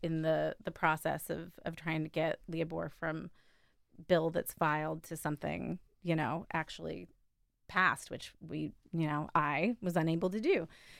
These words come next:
You know, it's, it's frustrating, but I, I think our job as legislators is to,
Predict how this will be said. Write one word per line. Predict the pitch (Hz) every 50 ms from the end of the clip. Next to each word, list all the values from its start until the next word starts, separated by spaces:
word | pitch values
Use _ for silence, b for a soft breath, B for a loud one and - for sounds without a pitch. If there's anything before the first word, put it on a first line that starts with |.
| B B B B
You | - 214
know, | 214 202 196 202 220
it's, | 220 - 214 196 - - - -
it's | - 269 240
frustrating, | - - 311 370 - - - 262 202 175 170 156 151 147 165 190 190 -
but | 220 208
I, | 208 214 208 -
I | - 214
think | 214 - 240 220 214 190 - - - -
our | 190 196 214 233 240
job | 233 - 240 214 196 190 180
as | 180 170
legislators | 190 185 190 208 226 - - 175 175 170 175 170 170 170 175 175 - - -
is | 180 175 170 170 170 - - - -
to, | 185 160 156 156 156 160 160